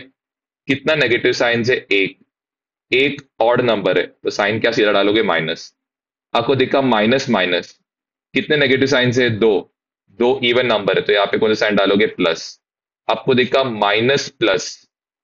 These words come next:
तो यहाँ पे कितने negative signs है? एक, तो साइन क्या होगा? माइनस। आपको दिखा plus plus, कितने negative signs है? zero। Zero is a even number, तो साइन क्या होगा? plus।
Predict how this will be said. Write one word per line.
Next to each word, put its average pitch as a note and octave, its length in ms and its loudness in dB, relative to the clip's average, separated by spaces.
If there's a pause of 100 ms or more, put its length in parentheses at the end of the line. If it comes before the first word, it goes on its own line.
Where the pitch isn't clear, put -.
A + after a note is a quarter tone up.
(160)
तो A#2+ 40 -2
यहाँ A2 240 2
पे G#2 220 -2
कितने A#2 300 -2
negative B2+ 320 0
signs A#2+ 300 -2
है? C3 60 2 (160)
एक, G#2 240 -2 (300)
तो G#2 60 -4
साइन G#2 320 -2
क्या A2 120 0
होगा? G#2 320 0 (120)
माइनस। E2+ 520 -6 (440)
आपको A2+ 300 -2
दिखा A#2+ 300 0
plus C3 560 -2
plus, - 600 -4 (920)
कितने D3+ 200 0
negative C#3 320 2
signs C3 300 2
है? C3+ 80 4
zero। G2+ 600 0 (220)
Zero G#2+ 260 2
is G#2+ 160 0
a A#2 140 0
even A2 300 0
number, F2+ 280 0
तो F#2 100 -4
साइन F2+ 280 -2
क्या F#2+ 160 -2
होगा? F2 200 0
plus। - 680 -16